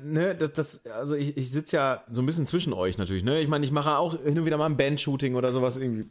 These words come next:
und krieg da ein paar Euros für oder mal eine Hochzeit oder sonst was irgendwie. Und ich finde das vollkommen okay.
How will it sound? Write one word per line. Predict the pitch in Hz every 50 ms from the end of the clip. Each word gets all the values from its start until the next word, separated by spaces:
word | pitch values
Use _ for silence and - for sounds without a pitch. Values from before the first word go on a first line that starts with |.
| _ - 139
und | 135 127
krieg | - - 151 143 -
da | 139
ein | 120
paar | - 123 120
Euros | 131 139 135 135 127 -
für | - 139 131
oder | 127 123
mal | 127
eine | 123 120
Hochzeit | 117 131 135 139 - 135 123
oder | 120 113 113
sonst | 120 127 139
was | 139 131 120
irgendwie. | 123 120 117 123
Und | 127
ich | 131 120 -
finde | 175 170
das | 147
vollkommen | - - 190 190 190 - 170 143
okay. | 131 - - - 170 170 151 156